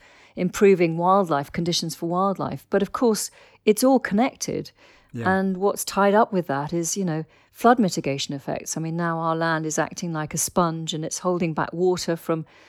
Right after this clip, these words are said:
Speaker 1: downstream. So properties downstream from us don't flood in big rains anymore. We've got be-, much better water quality. We're, we're actually, we think,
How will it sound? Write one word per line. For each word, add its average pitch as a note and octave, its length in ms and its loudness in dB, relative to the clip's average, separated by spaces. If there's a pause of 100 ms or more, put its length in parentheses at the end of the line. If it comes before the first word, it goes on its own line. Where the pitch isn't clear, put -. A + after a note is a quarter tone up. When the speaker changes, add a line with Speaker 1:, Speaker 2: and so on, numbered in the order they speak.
(120)
Speaker 1:
downstream. F3+ 760 0
So D#3+ 280 -2 (200)
properties F#3+ 440 0
downstream F3 560 -2
from E3+ 160 -8
us E3 280 -4 (320)
don't F3+ 240 2
flood F#3 360 4
in F3+ 140 2
big E3+ 180 0
rains F3 380 2
anymore. E3 500 -2 (600)
We've F3+ 220 0
got - 200 0 (340)
be-, G#3 180 4
much G#3 420 2
better F3+ 240 0
water F3 280 -2
quality. F3 440 -4
We're, E3+ 240 0 (300)
we're F#3+ 100 0
actually, G3 340 0 (160)
we F3+ 120 -2
think, F3 320 -4